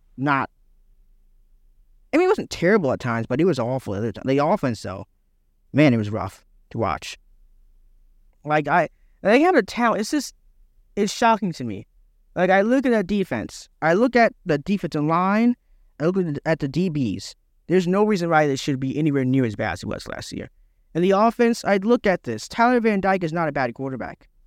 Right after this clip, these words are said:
They did an awful job of developing him last year. Hopefully, with a new offensive coordinator,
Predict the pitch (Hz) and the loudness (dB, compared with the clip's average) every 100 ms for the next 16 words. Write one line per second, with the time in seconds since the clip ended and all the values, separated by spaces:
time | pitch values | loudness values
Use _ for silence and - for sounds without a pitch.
0 | _ _ _ _ _ _ 156 196 214 214 | _ _ _ _ _ _ 2 4 4 2
1 | 151 156 170 170 147 147 143 127 113 127 | 2 0 0 0 0 2 0 -2 -4 -4
2 | 123 104 107 101 - - - - - _ | -4 -6 -8 -8 -10 -12 -10 -10 -12 _
3 | _ _ _ - 240 247 247 233 233 233 | _ _ _ 2 2 4 0 2 0 -2
4 | _ _ - 156 160 180 185 170 165 190 | _ _ -4 0 2 0 -2 -4 -2 0
5 | 185 180 185 | 2 2 0